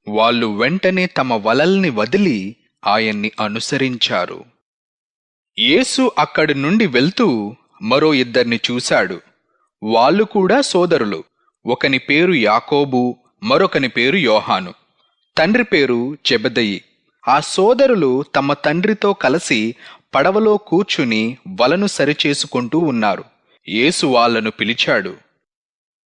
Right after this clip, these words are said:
వాళ్ళు వెంటనే పడవను తమ తండ్రిని వదిలి ఆయన్ని అనుసరించారు. యేసు సమాజ మందిరాల్లో బోధిస్తూ, దేవుని రాజ్యాన్ని గురించి సువార్త ప్రకటిస్తూ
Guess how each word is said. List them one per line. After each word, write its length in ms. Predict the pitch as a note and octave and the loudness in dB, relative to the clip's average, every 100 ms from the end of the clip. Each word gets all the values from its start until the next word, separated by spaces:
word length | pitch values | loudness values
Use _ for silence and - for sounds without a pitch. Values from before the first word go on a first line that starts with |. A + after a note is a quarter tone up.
| _ A#2+ | _ -2
వాళ్ళు 400 | B2 C3 C3+ C3 | 2 2 2 0
వెంటనే 840 | A#2+ C#3+ F#3 G#3 G3+ C#3+ A#2 C3+ _ A#2 | 0 0 0 0 0 0 -2 -4 _ -2
పడవను 540 | A2+ C3 C#3 C3 B2+ - - | 0 0 -2 -2 -4 -10 -4
తమ 180 | B2+ B2+ | -2 -2
తండ్రిని 600 | - C3 D3 F3+ F#3+ E3+ | -2 -2 0 0 0 0
వదిలి 580 | A2 G#2 C#3 G#3+ B3 A2+ _ - | 0 -2 0 0 0 -4 _ 0
ఆయన్ని 440 | E3 A#2 A2 A3 - | 0 0 -2 -4 -4
అనుసరించారు. 1000 | A#2 B2+ - C#3+ B2+ - G#2+ F2+ - - _ _ _ _ _ _ _ _ _ _ _ _ _ _ _ _ _ _ _ _ - | -4 -4 -2 -2 -2 -2 -4 -4 -8 -18 _ _ _ _ _ _ _ _ _ _ _ _ _ _ _ _ _ _ _ _ -4
యేసు 640 | A#2 C#3+ A#3+ - A#2 G#2+ C#3 - | 2 2 2 -2 -4 -6 -12 -12
సమాజ 600 | - - C3+ G3 A#3 A3 | -6 -2 0 2 2 0
మందిరాల్లో 640 | G3+ F#3+ F#3 E3 D3+ D3 | 0 0 0 2 2 0
బోధిస్తూ, 800 | B2+ A2 A#2 C3 - - A#2 A2 - _ _ - | 0 -2 -2 -2 -2 -4 -4 -6 -12 _ _ -18
దేవుని 500 | A2 C#3+ G3+ B3+ B3 | -2 2 2 2 0
రాజ్యాన్ని 680 | F3+ C#3 D3+ D3 G3 F#3+ F#3 | 2 2 0 -2 -2 0 -2
గురించి 400 | C#3 D3+ E3 D#3 | -2 -2 -2 -4
సువార్త 500 | - A2+ A#2+ - C#3+ | -2 0 0 0 -4
ప్రకటిస్తూ 840 | - G#2+ B2 A#2 - - A2+ G#2+ | -2 -2 -2 -4 -6 -6 -6 -8